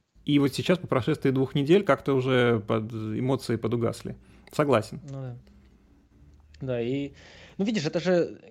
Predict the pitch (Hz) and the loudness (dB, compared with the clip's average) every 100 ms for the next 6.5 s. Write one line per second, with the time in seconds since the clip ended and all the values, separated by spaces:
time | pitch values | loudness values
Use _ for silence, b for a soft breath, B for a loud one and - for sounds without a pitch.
0 | - 170 175 147 139 139 143 - 208 - | -6 0 2 0 -2 -4 -6 -6 -8 -8
1 | 107 - 123 - 190 - 127 139 135 127 | -6 -4 -4 -2 -4 0 2 2 0 -2
2 | 143 147 127 113 - 110 - 156 117 110 | 0 0 -2 -6 -14 -16 0 2 2 0
3 | 110 107 110 123 120 120 120 117 B B | -2 -4 -2 -2 0 -2 -4 -8 B B
4 | B B 135 175 165 160 151 131 127 - | B B 4 4 4 0 0 -2 -4 -8
5 | 131 135 127 123 113 120 139 131 127 120 | -6 -4 -2 -4 -6 -8 -4 -4 -4 -2
6 | 135 143 131 - | 0 0 -2 -10